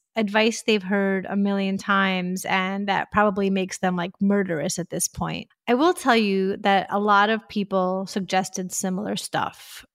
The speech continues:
And so I'll tell you what that is. One thing that came up a lot was going to church. And obviously translate that into your own house of worship if you're not a Christian.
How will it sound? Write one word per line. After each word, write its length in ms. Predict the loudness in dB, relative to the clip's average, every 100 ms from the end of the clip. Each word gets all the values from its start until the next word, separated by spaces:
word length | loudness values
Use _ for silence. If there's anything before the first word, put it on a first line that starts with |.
| _ _
And 400 | -6 -4 -2 -6
so 140 | -6 -4
I'll 140 | -4
tell 200 | -2 -2
you 120 | -2
what 180 | -4 -6
that 180 | -6 -6
is. 420 | -6 -8 -8 -8 -8
One 300 | -6 -2 -2
thing 380 | 0 0 0 -2
that 200 | -4 -4
came 240 | -2 0
up 160 | 0 0
a 40 |
lot 460 | 0 4 4 2 -2
was 460 | -6 -6 -6 -10 -16 _ _ -4
going 320 | 2 4 6 4
to 100 | 0
church. 560 | -2 -2 -4 -6 -8 -10 _ _
And 320 | 0 2 2 2
obviously 440 | 4 4 4 2
translate 640 | 2 2 4 4 2 2
that 260 | 4 4 2
into 320 | 0 0 2
your 180 | 0 2
own 240 | 0 -2
house 380 | 0 0 0 0
of 140 | -2 -2
worship 440 | -4 -2 -2 -4
if 140 | -4
you're 80 | -2
not 160 | -2 -2
a 60 |
Christian. 640 | -4 -4 -4 -6 -6 -8